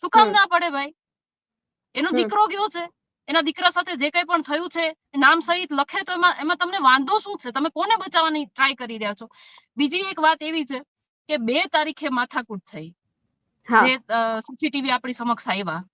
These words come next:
Speaker 1: પાર્કિંગ, અ,
Speaker 2: હા.
Speaker 1: સ્લોટના. એ બે તારીખની માથાકૂટ પછી લોકોના, અ, લોકોને એવું કહેવાય ને ગુમરાહ કરવાની વાત છે ને કે ભાઈ એના પિતાને ને એને બેયને માથાકૂટ હતી ને એ, અ, ડિપ્રેશનમાં છોકરો નીકળી ગયો અને એક્સિડન્ટ થઈ ગયું. તો મને એવું થાય છે કે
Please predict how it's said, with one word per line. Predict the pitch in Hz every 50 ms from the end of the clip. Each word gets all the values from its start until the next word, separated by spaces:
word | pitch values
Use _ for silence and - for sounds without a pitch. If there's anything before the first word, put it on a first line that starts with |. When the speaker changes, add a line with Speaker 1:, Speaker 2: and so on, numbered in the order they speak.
| _ -
Speaker 1:
પાર્કિંગ, | 220 220 - - 262 254 240 233 220
અ, | 208
Speaker 2:
હા. | 226 208 190 196 190 190
Speaker 1:
સ્લોટના. | - - 208 196 196 190 180 180 - _ _ _ _ _ _ _ _ _ -
એ | 254 294 320 339
બે | 262 233 262 294 330
તારીખની | 339 - 285 285 302 - 294 302
માથાકૂટ | 285 247 226 240 247 - 285 262 247 269 240 -
પછી | - 254 - - - 269 247 254 262 277 294 _ _ _ _ _ _ _ _ _ _ _ _ _ _ -
લોકોના, | 208 226 - 311 302 302 294 294
અ, | 277 240 233 214 208 233 233 233
લોકોને | 240 254 247 311 294 294
એવું | 285 285 294 285
કહેવાય | 247 - 311 381 554 523
ને | 453 285
ગુમરાહ | 269 277 285 302 370 285
કરવાની | 285 302 294 294 294 294 294
વાત | 285 294 311
છે | - - - 494
ને | 508 403
કે | 285 285
ભાઈ | 233 254 262
એના | 254 254 254 247 226 _
પિતાને | - - - _ _ - - - 262 254 254 254 247
ને | 240 240
એને | 240 240 240
બેયને | 220 233 247 240 233
માથાકૂટ | 226 220 233 - 262 226 - 233 208
હતી | 220 214 - 240 233
ને | 226 226 220 214
એ, | 226 233 226 226
અ, | 226 190 185 208 208
ડિપ્રેશનમાં | 202 226 - - 220 226 - 233 220 220 208 208
છોકરો | - 233 208 - 214
નીકળી | 202 208 220 - 233 214 214
ગયો | 208 214
અને | 208 208 196
એક્સિડન્ટ | 214 208 - - 226 220 220 208
થઈ | 214 214 202
ગયું. | 196 214 220 _ - - - - _ _ _
તો | - 349
મને | 311 330 359 381
એવું | 370 370 -
થાય | 302 349 370 359
છે | - 370
કે | - 359 359 330 -